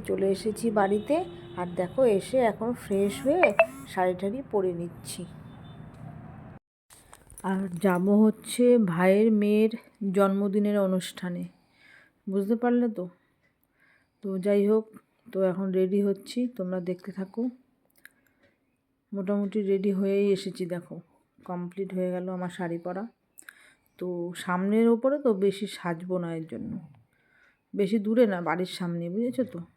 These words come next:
একটুখানি গেলেই আমার কাকিমার বাড়ি, সেখানেই আর কি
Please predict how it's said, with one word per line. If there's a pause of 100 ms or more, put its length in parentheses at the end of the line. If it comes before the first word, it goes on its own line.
(460)
একটুখানি
গেলেই (920)
আমার
কাকিমার
বাড়ি, (600)
সেখানেই
আর (100)
কি